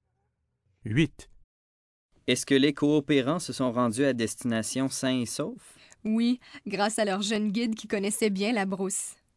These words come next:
Speaker 1: A. Les coopérants sont-ils arrivés à destination sains et saufs ? B. Les coopérants sont-ils revenus sains et saufs ? Neuf.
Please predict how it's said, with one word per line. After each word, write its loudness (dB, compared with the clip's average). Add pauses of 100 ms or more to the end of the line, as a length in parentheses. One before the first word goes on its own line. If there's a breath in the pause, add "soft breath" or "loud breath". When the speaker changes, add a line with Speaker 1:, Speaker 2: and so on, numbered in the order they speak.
(1400)
Speaker 1:
A. 6 (720)
Les 2
coopérants 6
sont-ils -2
arrivés 2
à 0
destination 2
sains 2
et 2
saufs ? -2 (1160)
B. 4 (960)
Les 4
coopérants 6
sont-ils 0
revenus 2
sains 4
et 2
saufs ? -4 (1080)
Neuf. 0